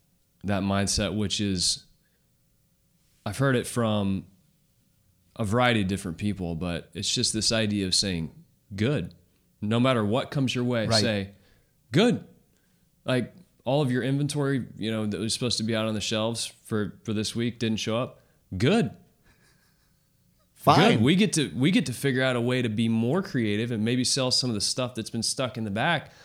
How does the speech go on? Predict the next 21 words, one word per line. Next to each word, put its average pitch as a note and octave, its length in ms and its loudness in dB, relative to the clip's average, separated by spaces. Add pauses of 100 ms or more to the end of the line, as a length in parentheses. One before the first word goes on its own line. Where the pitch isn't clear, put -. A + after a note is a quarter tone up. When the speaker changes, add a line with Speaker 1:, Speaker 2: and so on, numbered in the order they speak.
(140)
Speaker 1:
Let's D3 220 0
get B2+ 220 2
busy. A#2 440 0
Good. D3 440 2
We B2+ 120 0
get C#3+ 160 0
to - 180 -6
exercise B2+ 540 -2
our G#2+ 120 -4
creativity. G#2+ 800 -2 (220)
We A#2 100 0
get B2 160 0
to A#2 80 0
build A#2 300 0
our A2 120 0
team A2+ 300 -2
tighter G2 340 -2
because F#2+ 380 -2
of F2 80 -6
it. E2+ 180 -10 (180)
Good. A#2+ 340 2